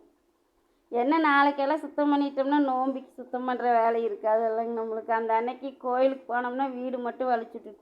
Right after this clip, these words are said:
போய்க்கலாம். இல்லைன்னா வீடு வலிச்சு பெட்ஷீட் அலாசி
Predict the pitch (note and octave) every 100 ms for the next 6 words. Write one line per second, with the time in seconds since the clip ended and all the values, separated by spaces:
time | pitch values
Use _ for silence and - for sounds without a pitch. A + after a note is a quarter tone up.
0 | - G3+ G3 G3 G3 - - _ _ _
1 | _ _ _ _ - C4 C4+ C4+ D4+ C4+
2 | C4+ C#4 C4 A#3+ A3+ A3 C#4 C4 B3 -
3 | C4+ B3+ B3 A#3 A3+ A3+ C4+ C#4+